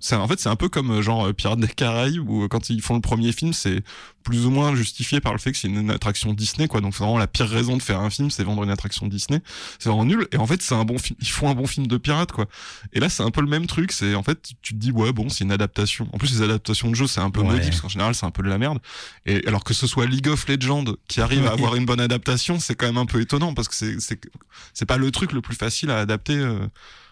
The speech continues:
Speaker 1: euh, alors qu'adapter un jeu qui est un peu, déjà un peu filmique, genre, euh, je sais pas, un, un G T A ou un Uncharted ou un truc comme ça, c'est, bon, tu te dis, ouais, c'est pas très compliqué, c'est, c'est, tu reprends, euh, l'histoire du jeu, quoi. Là, ils ont, ils ont fait des choix qui font que c'est, euh, euh, ils ont compris ce qu'ils pouvaient faire avec cet univers-là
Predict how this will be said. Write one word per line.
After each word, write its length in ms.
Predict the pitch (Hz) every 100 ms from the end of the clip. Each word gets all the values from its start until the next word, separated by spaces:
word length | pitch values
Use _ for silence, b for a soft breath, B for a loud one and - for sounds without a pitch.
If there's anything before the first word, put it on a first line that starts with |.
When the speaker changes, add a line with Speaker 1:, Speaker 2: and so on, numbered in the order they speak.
| -
Speaker 1:
euh, 100 | 92
alors 160 | 101 95
qu'adapter 360 | 110 113 -
un 120 | 127 123
jeu 140 | 143
qui 160 | 143 110
est 40 |
un 100 | 104
peu, 120 | 104
déjà 240 | 110 113 117
un 80 |
peu 140 | 117 120
filmique, 420 | - 120 127 127
genre, 280 | - 92 95
euh, 120 | 90 98 B B B -
je 100 | -
sais 80 |
pas, 120 | 101 117
un, 400 | 107 92 90 92
un 160 | 98 98
G 160 | 104
T 160 | 92 107
A 280 | 110 120 117
ou 160 | 107
un 100 | 95
Uncharted 420 | 95 - 101 120 110
ou 60 |
un 80 | 95
truc 140 | 92 -
comme 140 | 98
ça, 180 | 120 147 B B B
c'est, 180 | - -
bon, 220 | 95 101 101
tu 120 | -
te 40 |
dis, 140 | 98 104
ouais, 200 | 117 117
c'est 120 | -
pas 100 | 95
très 140 | -
compliqué, 400 | 98 104 110 147
c'est, 360 | 131 80 85 85
c'est, 180 | - -
tu 120 | -
reprends, 420 | - - 101 101
euh, 60 | 90
l'histoire 280 | - - 98
du 100 | 120
jeu, 120 | 139
quoi. 180 | - 95 B B B
Là, 120 | 117
ils 140 | 165 117
ont, 200 | 98 98
ils 120 | 110 101
ont 60 |
fait 180 | 95 160
des 120 | 147 131
choix 260 | - 160
qui 240 | 190 104 98
font 220 | - 180
que 120 | 110
c'est, 260 | 101 - 147
euh, 260 | 131 98 90 B B B B B 87
euh, 100 | 92
ils 140 | 123 127
ont 80 | 160
compris 280 | 143 135 156
ce 60 |
qu'ils 120 | - 120
pouvaient 220 | 117 117
faire 180 | 123 117
avec 180 | 104
cet 220 | - - -
univers-là 500 | 107 101 98 160